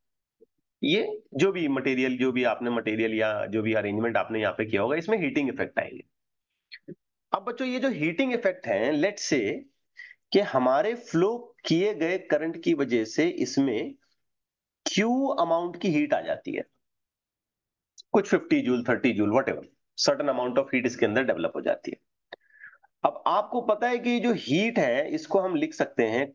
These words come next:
करंट का स्क्वायर into R into T। रेजिस्टेंस, टाइम और जो भी एसी करंट इसमें जा रहा होगा, उसका स्क्वायर।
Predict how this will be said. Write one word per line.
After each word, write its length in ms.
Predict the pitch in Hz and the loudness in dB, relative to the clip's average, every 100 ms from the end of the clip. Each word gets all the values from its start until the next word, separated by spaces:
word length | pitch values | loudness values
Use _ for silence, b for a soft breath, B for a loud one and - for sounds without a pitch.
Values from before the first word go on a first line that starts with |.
| _ | _
करंट 360 | 139 156 202 - | 0 0 -4 -2
का 180 | - 175 | 0 -2
स्क्वायर 540 | - - 110 131 156 - | -2 0 0 0 -4 -4
into 260 | 139 143 - | -2 -2 -2
R 160 | 120 139 123 | -2 -2 -6
into 200 | 113 139 123 | -6 -2 -2
T। 60 | - - - _ - _ _ _ _ _ _ _ _ _ _ _ _ - | -4 -12 -20 _ -20 _ _ _ _ _ _ _ _ _ _ _ _ -2
रेजिस्टेंस, 880 | 101 139 - 226 240 - - - _ _ _ _ _ _ _ _ - | 0 0 2 0 0 -8 -10 -14 _ _ _ _ _ _ _ _ -2
टाइम 560 | 147 214 277 - - - | -2 -6 -8 -10 -14 0
और 240 | 135 127 104 | 0 0 2
जो 360 | 139 196 254 | 4 6 6
भी 200 | 269 269 | 4 4
एसी 200 | 220 233 | 2 2
करंट 260 | 214 208 196 | 4 2 0
इसमें 200 | 175 190 | 0 2
जा 160 | 147 131 | 4 2
रहा 100 | 147 | 0
होगा, 160 | 139 | 0
उसका 200 | 156 - | -2 -2
स्क्वायर। 380 | 165 127 110 110 | -2 2 0 -2